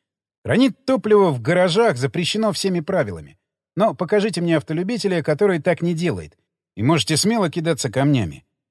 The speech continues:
Николай посоветовал сестре зарядить батарею своего и дочкиного сотового до упора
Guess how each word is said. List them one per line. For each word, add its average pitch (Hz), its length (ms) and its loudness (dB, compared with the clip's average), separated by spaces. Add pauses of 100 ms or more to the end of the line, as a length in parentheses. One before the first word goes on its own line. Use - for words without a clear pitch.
(320)
Николай 254 360 2
посоветовал 226 580 2
сестре 226 440 0
зарядить 170 420 0
батарею 185 460 0
своего 175 520 0
и 151 60 0
дочкиного 165 560 0
сотового 190 540 0
до 147 140 0
упора 160 560 -4